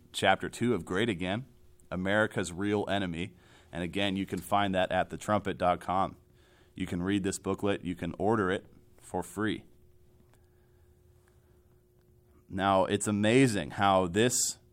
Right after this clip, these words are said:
chapter is so much more relevant today, five years after it was originally written. Notice this statement. "An administration that ignores the Constitution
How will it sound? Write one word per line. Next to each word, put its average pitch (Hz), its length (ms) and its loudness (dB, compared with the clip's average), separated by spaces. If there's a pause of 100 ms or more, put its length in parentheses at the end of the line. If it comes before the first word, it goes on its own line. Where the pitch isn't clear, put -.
(300)
chapter 110 720 4 (1300)
is 101 180 -2
so 156 460 6
much 143 280 10
more 117 220 4
relevant 104 600 4 (880)
today, 98 480 2
five 127 480 8
years 113 420 2
after 107 400 6
it 110 100 2
was 101 220 0
originally 120 540 2
written. 123 420 0 (1700)
Notice 135 300 4
this 143 200 2
statement. - 500 -2 (880)
"An 120 120 6
administration 131 960 6
that 101 140 2
ignores 117 640 6
the 151 100 4
Constitution 123 1000 2